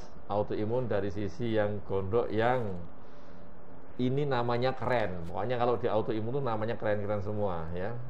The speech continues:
Jadi salah satunya nanti untuk yang kelenjar gondok ini. Tapi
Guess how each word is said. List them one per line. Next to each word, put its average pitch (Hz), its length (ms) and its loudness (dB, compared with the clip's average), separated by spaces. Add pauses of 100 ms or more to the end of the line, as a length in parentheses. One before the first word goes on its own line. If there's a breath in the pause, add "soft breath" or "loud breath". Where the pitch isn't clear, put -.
(200)
Jadi 95 160 -2
salah 98 240 0
satunya 104 320 0
nanti 104 240 0
untuk 104 160 0
yang 95 160 0
kelenjar 98 240 0
gondok 95 240 -2
ini. 90 240 -2 (1400 loud breath)
Tapi 131 480 4